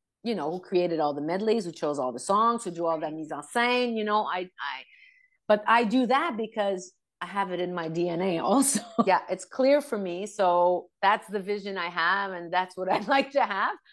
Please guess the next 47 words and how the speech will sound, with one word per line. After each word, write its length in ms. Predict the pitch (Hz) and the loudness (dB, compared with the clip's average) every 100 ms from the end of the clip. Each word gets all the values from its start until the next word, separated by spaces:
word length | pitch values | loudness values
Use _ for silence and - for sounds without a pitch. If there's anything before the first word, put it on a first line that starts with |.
| - | -4
And 160 | 175 170 | 0 4
right 180 | 185 185 | 4 6
now 120 | 185 | 6
I'm 100 | 185 | 6
recording 400 | 180 190 180 175 | 6 4 4 2
the 80 | 160 | 0
voiceovers, 680 | 180 226 233 175 143 147 151 | 2 2 4 0 0 -4 -8
the 100 | 165 | -10
French 340 | - 254 - | -4 -4 -2
voiceovers, 560 | 180 160 151 131 131 - | -4 -4 -6 -8 -10 -14
because 240 | 151 175 185 | -6 0 2
everything 340 | 180 185 190 | 2 2 2
was 140 | 196 196 | 2 2
in 100 | 190 | 0
English. 360 | 175 180 220 | 2 2 2
So 120 | - | -2
now 220 | 180 185 180 | -4 -2 -2
I'm 120 | 170 | -2
re-recording 720 | 175 180 185 180 - 185 180 175 | -6 -4 -4 -4 -2 -4 -4 -12
the 80 | |
French 400 | 165 180 175 - 165 | -14 -12 -12 -6 0
voiceovers. 840 | 160 160 160 156 160 202 277 - _ _ _ _ | 0 0 -2 -2 0 0 -2 -8 _ _ _ _
We 80 | 202 | 0
have 200 | 202 190 | 2 2
to 80 | 196 | 0
redo 380 | 185 214 196 220 | 2 2 2 2
some 240 | - 240 | 2 0
videos. 720 | 214 214 208 185 175 175 185 185 - | 2 4 4 4 4 0 -2 -6 -10
I 140 | 214 | -10
chose 340 | 220 226 214 208 | -6 -2 -2 2
all 240 | 214 240 240 | 4 6 4
the 60 | |
videos 340 | 214 196 190 185 | -4 -4 -4 -6
you're 100 | 196 | -8
gonna 180 | 214 | -8
see 200 | 180 190 | -8 -4
when 160 | 170 165 | -4 -4
you 60 | 165 | -6
see 160 | 170 | -4
the 60 | 156 - | -4 0
show. 220 | 143 143 _ _ _ _ _ - | 0 -2 _ _ _ _ _ 0
Um, 380 | 160 156 151 - _ _ | 2 2 -2 -10 _ _
the 60 | 196 | -2
videos 560 | 190 247 277 254 247 214 | 2 6 6 6 6 2
are 100 | 196 | -4
not 400 | 202 208 214 - | -2 -2 -2 -4
like, 300 | 175 160 | -4 -4